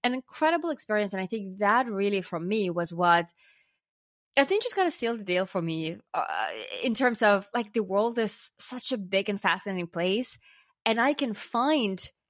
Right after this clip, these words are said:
home anywhere I go. Um, and so after that, you know, after I graduated, I did my master's in Finland and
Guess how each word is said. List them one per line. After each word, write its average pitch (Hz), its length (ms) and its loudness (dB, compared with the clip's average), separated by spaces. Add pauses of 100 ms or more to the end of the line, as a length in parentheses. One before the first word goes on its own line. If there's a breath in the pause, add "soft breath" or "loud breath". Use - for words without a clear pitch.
home 196 640 2
anywhere 175 440 2
I 170 80 2
go. 214 480 2 (440 loud breath)
Um, 196 600 4 (360)
and 240 160 4
so 240 460 6
after 254 320 2
that, 240 320 4
you 214 60 -2
know, 175 200 4
after 180 360 0
I 175 80 2
graduated, 190 720 2
I 175 80 0
did 175 180 -6
my 170 80 -2
master's 185 400 0
in 175 80 -4
Finland 180 320 0
and 170 220 0